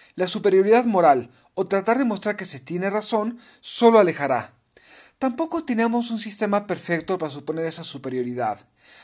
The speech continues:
Había problemas que fueron enarbolados para que Morena ganase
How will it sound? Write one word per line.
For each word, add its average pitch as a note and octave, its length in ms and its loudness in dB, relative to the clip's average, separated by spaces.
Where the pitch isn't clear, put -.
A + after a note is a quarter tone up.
Había G3 320 4
problemas F#3+ 460 4
que E3 100 -14
fueron G3 300 -2
enarbolados D#3+ 720 4
para E3 160 -6
que C3+ 100 -10
Morena D#3 300 -2
ganase G#3+ 500 0